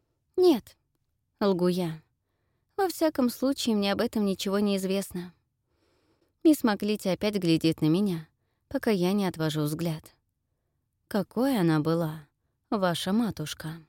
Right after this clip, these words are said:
Я заставляю себя зевнуть. «Простите, но я, кажется, чересчур устала». Мисс Маклити как будто разочарована. «Пейте молоко, пока не остыло.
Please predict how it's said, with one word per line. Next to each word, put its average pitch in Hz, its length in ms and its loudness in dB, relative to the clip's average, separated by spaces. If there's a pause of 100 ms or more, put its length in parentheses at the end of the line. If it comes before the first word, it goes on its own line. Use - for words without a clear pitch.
(960)
Я 339 140 2
заставляю 180 540 0
себя 156 260 -2
зевнуть. 165 560 -4 (800)
«Простите, 330 720 2
но 226 160 4
я, 240 240 0 (140)
кажется, 254 500 -2
чересчур 254 540 0
устала». 233 580 0 (800)
Мисс 285 240 4
Маклити 208 500 0
как 165 200 -2
будто 175 320 -4
разочарована. 165 920 -4 (800)
«Пейте 320 340 2
молоко, 165 560 2
пока 175 360 -2
не 165 200 4
остыло. 160 600 -6